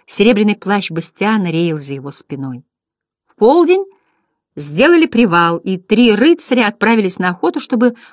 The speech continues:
пополнить съестные припасы. Они предложили и Атрею пойти с ними, но зеленокожий охотник с благодарностью отказался. Оставшись с Фухуром и Бастианом, Атрей попросил: «Бастиан,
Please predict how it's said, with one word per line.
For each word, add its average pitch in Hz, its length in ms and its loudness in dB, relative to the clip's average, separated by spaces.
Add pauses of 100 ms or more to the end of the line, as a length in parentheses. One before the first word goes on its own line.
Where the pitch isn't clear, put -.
пополнить 254 540 0
съестные 226 480 0
припасы. 156 680 -8 (400)
Они 226 180 2
предложили 254 460 2
и 240 200 -2
Атрею 220 580 0
пойти 160 340 -8
с - 140 -6
ними, 277 240 4
но 214 240 0 (240)
зеленокожий 208 680 0
охотник 196 580 -2 (240)
с 156 120 -12
благодарностью 196 720 -2
отказался. 135 720 -12 (680)
Оставшись 180 680 -6
с - 160 -18
Фухуром 160 460 -6
и 147 60 -8
Бастианом, 220 540 -4
Атрей 180 280 -6
попросил: 185 720 -10 (480)
«Бастиан, 196 600 -4